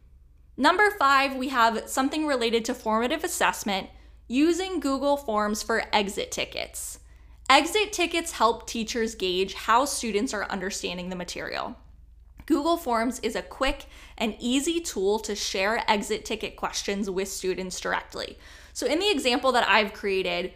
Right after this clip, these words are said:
we have a very simple three, two, one exit ticket form.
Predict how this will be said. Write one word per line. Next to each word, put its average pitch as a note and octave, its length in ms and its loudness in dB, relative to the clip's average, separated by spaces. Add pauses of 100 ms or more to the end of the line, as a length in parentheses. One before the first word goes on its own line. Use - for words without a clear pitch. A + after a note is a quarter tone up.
(140)
we A#3+ 100 -4
have C4 100 6
a G#3+ 60 0
very C#4 400 4
simple A#3+ 640 0
three, A#3 540 -4
two, A3 420 0
one F#3 460 0 (100)
exit G#3 360 0
ticket - 280 -8
form. - 360 -8